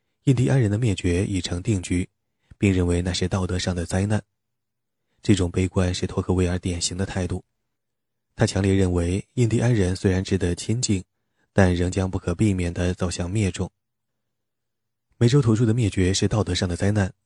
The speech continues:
不仅因为他们遭受的残酷待遇令人发指，也不仅因为白人政府违背了他所签署的所有条约。只在对自己合适的情况下才尊重自己同意遵守的协议，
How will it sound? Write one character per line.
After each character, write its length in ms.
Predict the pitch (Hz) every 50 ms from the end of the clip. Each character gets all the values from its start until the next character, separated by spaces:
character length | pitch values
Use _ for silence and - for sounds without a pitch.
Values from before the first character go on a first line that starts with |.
| _ _
不 100 | - -
仅 140 | 98 95 90
因 140 | 92 95 92
为 100 | 90 92
他 100 | - -
们 120 | 95 90
遭 120 | - - 95
受 160 | 95 - 98
的 220 | 87 90 90 87
残 260 | 85 - - 90 92 92
酷 160 | - - 101
待 220 | 95 120 113 95
遇 160 | 92 90 90
令 160 | 92 98 92 87
人 100 | 90 92
发 220 | - 104 98 92
指， 220 | 90 - 95 92 - _ _ _ _ _ _ _ _ _ _ _ -
也 100 | 117 104
不 80 | 98
仅 160 | - - 92 92
因 160 | 98 98 95
为 220 | 92 90 90 92
白 140 | - 92 92
人 120 | 92 98
政 220 | 101 - 107 98 92
府 240 | - - 98 90 90
违 120 | 90 90
背 120 | 98 98
了 80 | 90 87
他 120 | - -
所 160 | 92 - 92 90
签 240 | - - 104 107
署 160 | 113 - 98 92
的 140 | 87 87
所 220 | 87 - - 95 104
有 100 | 110 98
条 240 | - - - 92 90
约。 220 | 95 101 107 - _ _ _ _ _ _ _ _ _ _ _ _ _ _ _ _ -
只 140 | - 120 113
在 100 | 135 127
对 140 | 135 127
自 160 | 127 - - 95
己 120 | 95 92
合 200 | - - - 95
适 140 | - - 147
的 80 | 113 98
情 180 | - - 95
况 200 | 92 - 95 90
下 280 | 87 - 90 87 90 - _ _
才 180 | - - 92 90
尊 220 | 85 - 107 113
重 180 | 123 - 98 92
自 140 | - 107 92
己 120 | 92 90
同 240 | - - - 95 92
意 120 | 95 92
遵 180 | - - 104 90
守 160 | - - 92
的 80 | 90 92
协 220 | - - 90 87
议， 160 | 92 95 -